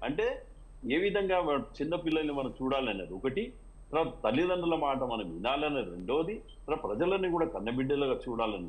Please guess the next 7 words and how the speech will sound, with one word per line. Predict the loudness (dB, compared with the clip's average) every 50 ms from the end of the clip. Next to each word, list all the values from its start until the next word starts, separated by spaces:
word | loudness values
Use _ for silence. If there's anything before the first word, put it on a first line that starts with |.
| -8
మూడోది, | -6 -2 2 2 2 4 2 0 -2 -4 -8 -14 -18 -12 -6 -2
తర్వాత | -2 -2 0 -2
సొంత | -4 -2 -2 -2 0
భార్యతో | 0 -2 -2 -2 -4 -2 -2 -2 0 -2 -2
ఎట్లుండాలి, | -2 -4 -6 -6 -4 -4 -4 -4 -6 -6 -8 -10 -10 -6
అన్నదమ్ములతో | -4 0 0 2 2 2 2 2 2 0 0 0 -2
ఎట్లుండాలి, | 0 0 -2 -2 -2 -2 -2 -2 -2